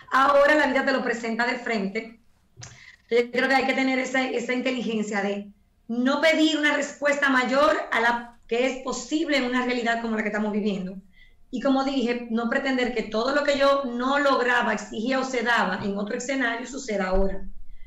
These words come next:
Eso sería la primera. Lo segundo que podría mencionar es conversar con los niños.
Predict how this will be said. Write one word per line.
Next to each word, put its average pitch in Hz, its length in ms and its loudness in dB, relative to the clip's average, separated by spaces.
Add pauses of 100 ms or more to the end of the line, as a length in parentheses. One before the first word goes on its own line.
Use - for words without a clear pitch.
(320)
Eso 247 160 2
sería 247 260 0
la 233 160 0
primera. 185 460 -4 (560)
Lo 254 120 0
segundo 285 420 2
que 320 420 2
podría 269 240 0
mencionar 262 420 -2
es 220 180 -4
conversar 226 520 -4
con 247 100 -4
los 220 120 -2
niños. 185 680 -6